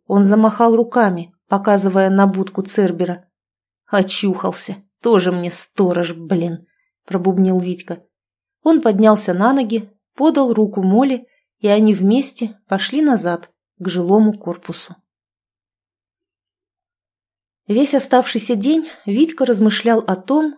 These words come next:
что же такое с ними случилось. Он пытался объяснить себе рационально, каким образом Молли удалось заживить его рану, но нормального объяснения придумать не получалось. Он никогда не верил в чудеса и в магию,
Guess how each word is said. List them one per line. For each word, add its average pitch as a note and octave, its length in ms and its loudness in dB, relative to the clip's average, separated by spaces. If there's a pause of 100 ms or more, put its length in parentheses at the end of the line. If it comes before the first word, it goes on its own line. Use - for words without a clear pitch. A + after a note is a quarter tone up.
что - 340 -4
же D4+ 140 0
такое B3+ 500 -2
с - 160 -2
ними G#3+ 240 2
случилось. F#3+ 880 -8 (440)
Он G3+ 200 0
пытался A3+ 500 0
объяснить A3 720 -2
себе A#3+ 240 0
рационально, A#3 800 2 (240)
каким C4 400 0
образом G3+ 440 2
Молли A3 460 4
удалось A3 440 2
заживить A3 560 -2
его A3+ 180 2
рану, G#3+ 400 2 (420)
но A#3 140 4
нормального A#3 680 4
объяснения F#3+ 880 0
придумать G3+ 480 0
не F#3 100 -2
получалось. F#3 800 -6 (420)
Он A#3 180 4
никогда A#3+ 460 2
не C#4 180 4
верил A#3+ 320 2
в F3 120 -12
чудеса G#3+ 760 -2
и G3+ 80 -2
в G3 100 0
магию, F#3 520 0